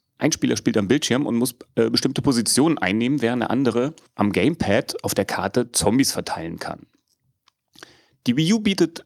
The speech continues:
so die Möglichkeit, so zu spielen, wie man es von zwei P Cs gewohnt ist. Also jeder hat seinen eigenen Bildschirm. Oder das Gamepad dient einfach als erweiterte Steuerungszentrale. In gewissem Rahmen ginge das, ginge das natürlich auch mit Tablet.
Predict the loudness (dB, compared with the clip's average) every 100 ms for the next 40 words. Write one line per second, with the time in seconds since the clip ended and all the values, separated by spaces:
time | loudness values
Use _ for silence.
0 | _ -2 2 2 2 0 0 0 -2 0
1 | -2 0 0 2 -2 0 0 2 0 -2
2 | -2 -2 0 0 0 -2 -2 2 2 2
3 | -2 -4 -8 -8 -6 -2 0 2 0 0
4 | -2 -4 -2 -2 -2 0 0 0 -2 -2
5 | -6 -14 -20 -20 -20 -20 _ _ _ 0
6 | 2 4 2 2 0 0 -2 -2 -2 0
7 | 0 -2 -4 -2 -2 -2 -2 -2 -2 0
8 | 0 0 0 2 0 0 -2 -4 -4 -6
9 | -10 -10 -12 _ _ -10 -2 0 0 0
10 | 2 2 2 2 2 2 0 0 0 2
11 | 0 -2 -2 -4 -2 -2 -2 -2 -2 -6